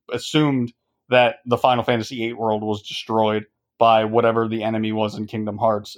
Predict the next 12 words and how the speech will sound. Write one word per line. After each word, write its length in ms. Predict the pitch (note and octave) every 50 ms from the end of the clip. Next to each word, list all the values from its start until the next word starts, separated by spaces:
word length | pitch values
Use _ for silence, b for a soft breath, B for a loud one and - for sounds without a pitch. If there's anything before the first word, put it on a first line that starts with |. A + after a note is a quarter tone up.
| -
and 240 | A#2 A2+ A2 G#2 G2+
Squall 560 | - - - - B2 A#2 A#2 A#2+ A#2 A2+ A2+
and 260 | A2 G#2+ G#2+ A2 G#2+ - _ _ _ _ _ _ _
other 220 | B2+ B2 A#2+ A#2 G#2+
characters 540 | - - A2 A2 G#2 - - A#2 G#2+ -
somehow 360 | - B2+ A#2+ G#2+ A2 A#2 A2+ A2+
escaped 500 | G#2+ - - - A#2+ A2+ A2 - - -
to 220 | A#2+ A2+ G#2+ A2
the 120 | G#2+ A2 G#2+
Kingdom 340 | - - A#2 A2 G#2+ G#2 G2+
Hearts 320 | - G#2+ G#2+ G#2 - -
world. 320 | G#2 G#2 G#2 G#2 G#2 A2